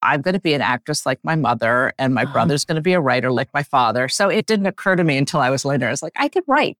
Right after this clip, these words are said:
Speaker 1: too." You know, it seemed like it's something that came to me in my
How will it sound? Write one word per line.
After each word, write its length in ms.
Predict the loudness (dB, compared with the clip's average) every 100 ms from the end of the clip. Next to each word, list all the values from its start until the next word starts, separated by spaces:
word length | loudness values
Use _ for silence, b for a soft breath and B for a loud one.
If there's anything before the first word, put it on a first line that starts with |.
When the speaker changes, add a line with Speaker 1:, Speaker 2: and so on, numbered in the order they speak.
| -4
Speaker 1:
too." 320 | -2 -2 -4
You 80 | 0
know, 200 | 2 2
it 160 | 0 -4
seemed 320 | -2 0 0
like 280 | 0 0 -2 _ _ -12
it's 100 | -6
something 280 | -4 -2 -2
that 120 | -2
came 260 | 0 0 0
to 120 | 0
me 140 | 0
in 100 | 0
my 240 | 0 -2